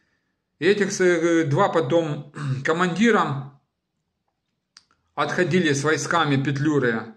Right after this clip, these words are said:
в сторону Варшавы, принимали боевые действия в разгроме Тухачевского под Варшавой. Потом служили они по лет десять в армии Пилсудского офицерами. Приняли первые бои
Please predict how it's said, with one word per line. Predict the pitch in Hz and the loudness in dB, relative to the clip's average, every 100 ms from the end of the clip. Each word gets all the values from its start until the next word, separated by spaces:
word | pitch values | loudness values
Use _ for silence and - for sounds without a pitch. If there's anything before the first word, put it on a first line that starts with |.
| _ | _
в | - | -12
сторону | - 175 156 147 135 | 0 2 2 0 -2
Варшавы, | 120 151 - 220 226 185 151 135 - _ _ _ _ _ _ - | 0 -2 0 0 2 0 -2 -6 -18 _ _ _ _ _ _ -4
принимали | 170 185 196 196 185 165 | 0 2 2 2 2 2
боевые | 147 165 160 175 160 | 2 2 2 2 2
действия | 139 165 139 139 | 4 2 2 0
в | 135 | 2
разгроме | 156 135 143 170 143 | 2 2 2 4 2
Тухачевского | 135 139 160 156 165 139 139 131 123 | 0 0 0 2 0 0 0 0 0
под | 131 147 135 | 2 0 2
Варшавой. | 131 147 147 214 226 190 156 139 - _ _ _ _ _ _ _ | 0 0 0 0 0 -2 -6 -8 -14 _ _ _ _ _ _ _
Потом | - 151 208 135 | -10 -2 0 0
служили | 170 160 175 175 156 | 0 2 4 4 2
они | 147 156 156 | 2 0 -2
по | 139 147 | 0 0
лет | 151 156 135 - - _ _ _ _ - | 0 0 -2 -8 -18 _ _ _ _ -10
десять | 135 165 165 139 135 135 | -2 0 0 2 0 0
в | 131 120 120 | 0 0 2
армии | 170 160 139 | 0 0 -2
Пилсудского | 139 160 143 233 240 - 165 156 139 139 | 0 0 0 0 0 0 0 0 -2 -2
офицерами. | 135 165 - 160 135 123 113 110 - _ _ _ _ _ _ _ _ | -2 -2 2 2 2 0 -4 -6 -16 _ _ _ _ _ _ _ _
Приняли | - 190 190 180 165 | 0 2 2 2 0
первые | 135 180 160 156 147 | 2 2 4 0 2
бои | 135 156 160 151 127 - | 0 0 0 0 0 -4